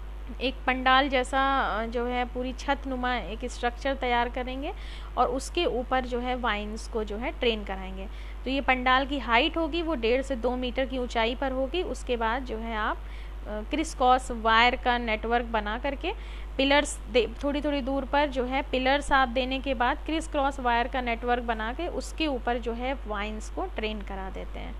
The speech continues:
है ना। और जो सीडलिंग है, जब उस सीडलिंग को थोड़ी हाइट तक, लगभग पन्द्रह सेंटीमीटर जब टॉल हो जाए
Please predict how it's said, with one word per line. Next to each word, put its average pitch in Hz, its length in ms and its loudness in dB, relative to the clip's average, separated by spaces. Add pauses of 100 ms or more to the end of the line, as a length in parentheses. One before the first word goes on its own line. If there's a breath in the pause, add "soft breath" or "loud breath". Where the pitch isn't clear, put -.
(420 loud breath)
है 302 80 2
ना। 392 120 -2 (420 loud breath)
और 233 400 4
जो 233 400 2
सीडलिंग 277 600 2
है, 370 380 -2
जब 233 300 0 (440)
उस 233 440 -4
सीडलिंग 277 380 0
को 311 220 2 (500)
थोड़ी 262 240 6
हाइट 226 300 2
तक, 302 180 -2
लगभग 247 360 0
पन्द्रह 240 340 2
सेंटीमीटर 254 600 -2
जब 247 280 -4
टॉल 247 280 6
हो 240 220 0
जाए 233 320 -2